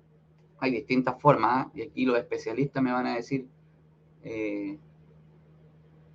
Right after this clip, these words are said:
"No, esto es así, esto es asá". <laughs> Tenemos que hacer creci-, tenemos que hacer cambios, tenemos que crecer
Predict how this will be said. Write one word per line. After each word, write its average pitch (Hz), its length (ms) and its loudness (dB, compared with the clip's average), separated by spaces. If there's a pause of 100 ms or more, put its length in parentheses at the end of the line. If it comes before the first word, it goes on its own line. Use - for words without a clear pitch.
(340)
"No, 196 180 6
esto 180 220 4
es 170 60 12
así, 156 280 4
esto - 240 2
es - 60 2
asá". 156 420 -2 (220)
<laughs> - 1160 -18
Tenemos 175 280 8
que 208 80 10
hacer 214 200 8
creci-, 151 380 2
tenemos 180 260 6
que 214 100 6
hacer 196 200 4
cambios, 160 340 10
tenemos 180 280 4
que 156 160 -2
crecer 151 520 4